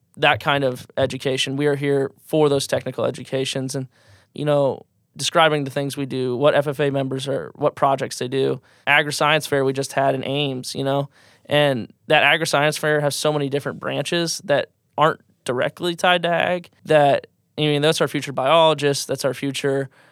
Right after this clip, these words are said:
um, neurologists, scientists. Those are those people, and you can see how that's beneficial, not just in the ag industry, but, you know, in the medical, whatever industry.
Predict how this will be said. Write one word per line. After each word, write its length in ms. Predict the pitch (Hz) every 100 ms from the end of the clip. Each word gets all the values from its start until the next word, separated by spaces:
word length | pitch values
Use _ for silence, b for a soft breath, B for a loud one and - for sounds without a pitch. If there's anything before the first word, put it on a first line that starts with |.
| b
um, 380 | 139 135 131 110
neurologists, 800 | 139 143 147 147 143 143 - - -
scientists. 720 | - 147 143 135 143 139 -
Those 280 | 151 160 147
are 480 | 143 147 147 139 131 b b
those 220 | 143 135
people, 420 | 156 151 143 135 b b b
and 300 | 147 147 151
you 80 |
can 160 | 147 147
see 500 | - 156 156 147 143 - _ _
how 160 | - 147
that's 160 | 143
beneficial, 480 | - 151 139 143 -
not 200 | 143 147
just 180 | 143 139
in 60 | 135
the 80 |
ag 260 | 113 185 196
industry, 340 | 135 131 143
but, 220 | 139 135 - _ b b
you 60 | -
know, 60 | 139
in 40 |
the 40 | 135
medical, 680 | 139 135 - 139 139 131 _
whatever 320 | 143 143 135
industry. 480 | 139 135 - 143 131